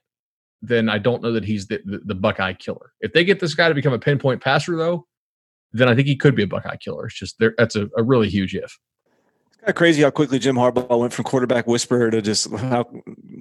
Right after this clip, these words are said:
Speaker 2: when is this guy ever gonna get a quarterback again?
Speaker 1: Is this the first guy he's
Speaker 2: Um,
Speaker 1: recruited that, uh, at Michigan that actually signed out of high school that, that he's gonna have play for him? They, they had a transfer from Iowa, right?
Speaker 2: Well, I mean,
Speaker 1: Um,
Speaker 2: he, what, Wilton Speight, was Wilton Speight not a, a Harbaugh signee?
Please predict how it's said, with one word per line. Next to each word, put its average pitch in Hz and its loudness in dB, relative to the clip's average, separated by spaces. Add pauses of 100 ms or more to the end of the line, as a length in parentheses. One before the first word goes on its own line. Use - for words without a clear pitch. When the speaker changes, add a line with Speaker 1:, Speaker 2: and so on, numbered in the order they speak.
Speaker 2:
when 131 2
is 110 0
this 110 -6
guy 120 2
ever 110 0
gonna 113 2
get 107 2
a 104 -2
quarterback 107 -2
again? - -10 (280)
Speaker 1:
Is 110 -4
this 220 -4
the - -6
first 233 6
guy 202 6
he's 196 6
Speaker 2:
Um, 175 -2
Speaker 1:
recruited 139 0
that, 113 -2
uh, 120 -4 (180)
at 120 2
Michigan 123 0 (120)
that 107 0
actually 104 -2
signed 113 4
out 113 6
of 101 2
high 107 2
school 117 -2
that, 107 0
that 101 -4
he's 113 0
gonna 107 -4
have 107 -2
play 104 -2
for 127 -8
him? 143 -6 (720)
They, 123 -4
they 120 0
had 123 4
a 117 0
transfer 147 -2
from 156 -2
Iowa, 104 0
right? 107 2
Speaker 2:
Well, 165 4
I - 2
mean, 98 4
Speaker 1:
Um, 98 4
Speaker 2:
he, 165 -4
what, 165 -4
Wilton 156 2
Speight, 160 2
was 135 -2
Wilton 143 2
Speight 143 0
not 135 0 (120)
a, 139 2
a 131 -4
Harbaugh 131 0
signee? 139 -2